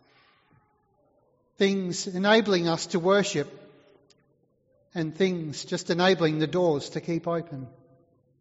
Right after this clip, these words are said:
Thank you that nothing goes unrewarded in the kingdom of God. Even a drink of water given in the name of Christ is not going to lose its reward.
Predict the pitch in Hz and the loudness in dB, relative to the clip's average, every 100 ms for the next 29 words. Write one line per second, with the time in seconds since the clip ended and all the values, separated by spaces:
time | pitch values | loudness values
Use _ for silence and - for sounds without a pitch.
0 | _ 1047 _ _ _ _ _ _ _ _ | _ _ _ _ _ _ _ _ _ _
1 | _ _ _ - 208 202 196 190 190 196 | _ _ _ -2 -2 0 0 0 0 -2
2 | 240 - 196 135 117 - 175 165 190 180 | -2 -2 -4 -4 -6 2 2 4 2 2
3 | 170 165 202 180 151 156 175 220 208 196 | 0 4 4 4 0 -6 -6 -4 -4 -4
4 | 196 175 202 220 156 190 185 185 170 202 | -6 0 4 4 4 0 0 -2 -2 -2
5 | 214 - 170 175 233 226 131 - - 220 | -2 -4 -6 -2 0 0 -2 -8 -6 -2
6 | 214 160 135 - - - - _ _ - | 0 0 -4 -10 -20 -20 -20 _ _ -6
7 | 190 185 190 208 196 - - 208 170 139 | -2 0 2 2 0 -4 -6 -2 -2 -4
8 | - 175 156 - - _ 185 185 214 220 | -8 -12 -10 -12 -16 _ -12 -8 -8 -4
9 | 202 208 185 180 208 175 175 - 165 156 | -2 -2 -2 0 2 0 -4 -6 -6 -4
10 | 190 170 127 | -2 -4 -6